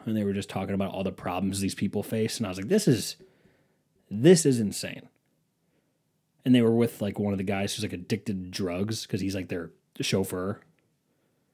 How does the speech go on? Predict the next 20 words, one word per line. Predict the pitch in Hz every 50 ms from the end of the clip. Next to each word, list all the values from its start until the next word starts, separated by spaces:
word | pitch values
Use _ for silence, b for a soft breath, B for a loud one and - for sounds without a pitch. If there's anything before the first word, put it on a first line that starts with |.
| _ _
He's | - - 104 101
their | 107 95
chaperone | - - - 110 95 - - 104 110 110 110 110
for | 110 - 113
this | 104 107 104 - - _
expedition | - 104 - - - - 101 101 - - 107 104
they're | 104 104
on | 101 104 107 104
through | 92 - 104 98 95 98 85
Skid | - - - - - 117 101
Row, | 101 98 101 92 92 101 101 - - _ _ _ _ _
which | - - -
is | 123 117 -
really | 226 175
sad | - - - 98 92 87
if | 87 90
you | 87
think | 92 92
about | 87 87 87 87
it. | 90 -